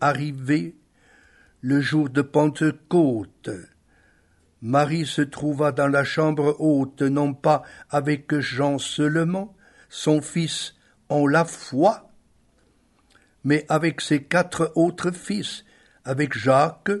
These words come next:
Joseph, Jude et Simon.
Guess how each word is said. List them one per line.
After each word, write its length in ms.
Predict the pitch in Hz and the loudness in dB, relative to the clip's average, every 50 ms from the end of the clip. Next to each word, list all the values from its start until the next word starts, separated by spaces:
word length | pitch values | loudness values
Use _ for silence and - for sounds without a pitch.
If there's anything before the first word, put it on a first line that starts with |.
| - _ _ _ _ _ _ - | -6 _ _ _ _ _ _ -10
Joseph, 960 | 120 120 107 131 151 156 143 147 165 180 190 - - - - - - - _ _ _ _ _ _ _ - | -10 -6 0 4 4 4 4 4 2 0 0 -2 -10 -16 -14 -16 -16 -18 _ _ _ _ _ _ _ -12
Jude 680 | 131 120 110 - 147 160 165 160 156 135 170 190 170 160 - _ _ _ _ _ _ _ _ _ _ - | -10 -6 -4 0 2 2 2 2 0 -4 -4 -4 -6 -8 -14 _ _ _ _ _ _ _ _ _ _ 2
et 80 | 156 147 | 2 2
Simon. 560 | - - - 175 175 139 120 113 113 - | 2 -2 -2 0 0 2 2 0 -2 -4